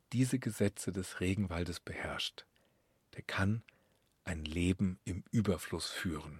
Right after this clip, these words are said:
und braucht im Prinzip nichts aus unserer modernen Welt. Ja, und zum Wort modern vielleicht noch was. Es ist jetzt nicht so, dass die Menschen nicht auch moderne Aspekte des Lebens schätzen und Handys oder Fernseher unbekannt wären.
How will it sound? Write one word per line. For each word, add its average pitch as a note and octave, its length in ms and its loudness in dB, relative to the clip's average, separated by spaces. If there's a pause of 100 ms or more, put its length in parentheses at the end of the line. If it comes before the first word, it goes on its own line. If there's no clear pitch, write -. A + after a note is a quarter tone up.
und F#2 160 -8
braucht G2 400 2
im F2+ 100 0
Prinzip F#2 460 0 (220)
nichts A2+ 600 4
aus G#2+ 180 0
unserer G2+ 320 -2
modernen E2 600 0
Welt. - 340 -10 (1160)
Ja, - 80 2
und - 340 -6 (300)
zum F#2+ 300 4
Wort G2+ 260 6
modern G2 380 6
vielleicht G2+ 340 4
noch G2 120 4
was. G2 220 6 (640)
Es D#2+ 140 0
ist F2+ 120 6
jetzt G2+ 180 4
nicht F2+ 140 4
so, G2+ 120 8
dass F#2+ 160 4
die G2+ 100 4
Menschen F#2+ 640 6
nicht A2+ 380 2
auch G2+ 600 6
moderne G2 540 8
Aspekte G#2 500 6
des F2+ 220 0
Lebens A2 440 8
schätzen A2 500 6
und F2 220 -4
Handys A2 420 6
oder G2+ 160 8
Fernseher G2+ 500 8
unbekannt G#2+ 560 4
wären. F#2+ 280 6